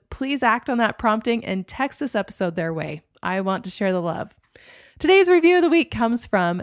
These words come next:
You're in Truffle. <laughs> What an amazing name. She says, "I finally wanted to take the time and thank you for your wonderful podcast.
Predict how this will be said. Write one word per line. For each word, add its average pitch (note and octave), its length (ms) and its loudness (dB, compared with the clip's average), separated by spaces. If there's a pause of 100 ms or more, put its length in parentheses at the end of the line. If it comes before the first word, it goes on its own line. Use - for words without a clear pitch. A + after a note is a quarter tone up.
(140)
You're F#3+ 400 0
in G#3 500 0
Truffle. F3 720 -2 (200)
<laughs> B3+ 100 6 (1160)
What G#4+ 160 6
an F4 80 4
amazing A#3 420 4
name. F#3 360 0 (360)
She G4 200 4
says, C4 500 4 (580)
"I B3 120 2
finally A4 420 4
wanted D#4+ 300 2
to C#4+ 80 -6
take A3 320 -4
the G#3+ 80 -6
time E3 480 -6
and A3 180 -2
thank D4+ 340 0
you F4 140 4
for D#4+ 120 -2
your A#3+ 120 2
wonderful G3+ 340 -2
podcast. - 640 -6